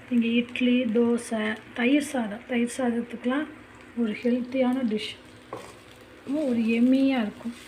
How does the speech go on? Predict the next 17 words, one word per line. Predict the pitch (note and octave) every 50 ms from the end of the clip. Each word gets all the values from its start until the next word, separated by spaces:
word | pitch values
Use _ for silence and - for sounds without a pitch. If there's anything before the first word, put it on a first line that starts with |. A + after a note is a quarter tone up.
| - - -
எம்மி | A3+ A3 A3 A3 A3 G#3+ G#3+ - - - - - - - - - - - - - -
கா-, | - C4 B3 A#3+ A#3+ A#3 A#3 A3+ A3 A3 G#3+
அடி | A3 A3 A#3
பிடிக்காம | B3 - - A3+ G#3+ - A#3+ A#3 A#3+ A#3 -
பார்த்துக்கணும். | G#3+ G3+ - - - G3+ A3 - - - - - - - - - -
ம், | B3 C4+ C#4+ D#4 - - - - - - - - - - - - - - - -
சிம்மிலேயே | C#4 A#3+ A#3+ A#3+ A#3+ A#3 A#3
வச்சுக்கணும். | A3+ G#3+ G#3 - - - G#3+ G#3 A3 - - - - - - - - - - - - - - - - - - - - - - - - - - - - - - - - - - - - - - - - - A#3+ G#3 - -
பிளேட்டில் | A#3+ A3 A3 - A3+ G#3+
ட்ரான்ஸ்ஃபர் | A3 A3 G#3+ G#3+ G#3+ - A3 A3+
பண்ணி | A3 G#3 G3+ G3 F#3
பாருங்கள். | G#3 G3 G#3 G#3+ A3+ C#4 D4 - - - - - - - - - - - - - - - - - - - - - - - -
தயிர் | - A#3+ A#3 A#3+ A#3
சாதம் | A#3 A#3+ A#3 A3 G#3+ G#3+ G#3+
வச்சுருக்கேன். | - - G#3 - - A#3 C4+ D4+ D4+ - - - - - - - - - - - - - - - - - - - -
அது | F#3 G3+ G3+ - - -
பார்த்தாலே | B3 A#3 A#3 A#3 A#3+ A#3+ A#3 B3+ B3+